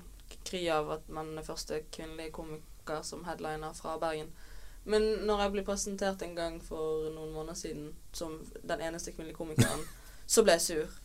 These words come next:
Speaker 1: Hvorfor ble jeg det?
Speaker 2: For det er litt sånn unødvendig. Hvis ikke det er noe, jeg følte at nå, nå var det for å selge litt inn, da. Og jeg føler at når du skal selge ting, så må du pakke inn ting, og da, da er det faktisk en pakke som folk
Speaker 1: Mm.
Speaker 2: er villige til å åpne opp. Det er en kul ting.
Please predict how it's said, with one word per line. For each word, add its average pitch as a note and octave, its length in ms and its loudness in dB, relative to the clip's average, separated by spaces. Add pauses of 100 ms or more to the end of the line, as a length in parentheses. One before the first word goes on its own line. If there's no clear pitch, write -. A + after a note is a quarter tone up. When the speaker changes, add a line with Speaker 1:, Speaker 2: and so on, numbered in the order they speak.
(140)
Speaker 1:
Hvorfor C#4 240 -2
ble C#4 140 4
jeg C#4 100 2
det? - 320 -8 (640)
Speaker 2:
For E3+ 160 12
det D3+ 160 12
er G3 80 12
litt F3+ 160 12
sånn F#3 160 12
unødvendig. D3+ 580 12
Hvis A#2+ 140 12
ikke E3 140 12
det D#3 80 12
er D3+ 40 12
noe, C#3+ 140 12 (140)
jeg C3+ 100 10
følte E3 240 12
at C#3+ 80 6
nå, D#3+ 160 12 (240)
nå C3+ 160 12
var B2+ 160 12
det C3+ 120 12
for B2 200 12
å - 40 10
selge B2 380 12
litt A#2+ 220 12
inn, G2+ 240 8
da. A#2+ 80 12 (400)
Og A#2+ 140 12
jeg A#2+ 100 10
føler C3+ 220 12
at A2+ 60 10
når A#2 100 12
du - 40 4
skal B2 140 8
selge C#3 320 12
ting, C#3 340 10 (140)
så B2+ 160 4
må A2+ 80 6
du G#2+ 80 -2
pakke G#2+ 320 8
inn G2+ 200 8
ting, G2+ 360 4
og G#2 120 6
da, G#2+ 120 10 (560)
da B2 240 8
er G#2+ 240 10
det G2 80 4
faktisk G2+ 300 0
en - 100 -6
pakke G2 240 -2
som B2+ 160 0
folk A3+ 160 4
Speaker 1:
Mm. F#2 80 -2
Speaker 2:
er F#2 80 -4
villige F2+ 300 -2
til E2 100 0
å D#2 100 0 (420)
åpne F#2+ 280 0
opp. - 200 -10
Det G#2+ 80 4
er G2 120 4
en F#2 80 -2
kul F#2+ 240 0
ting. - 240 0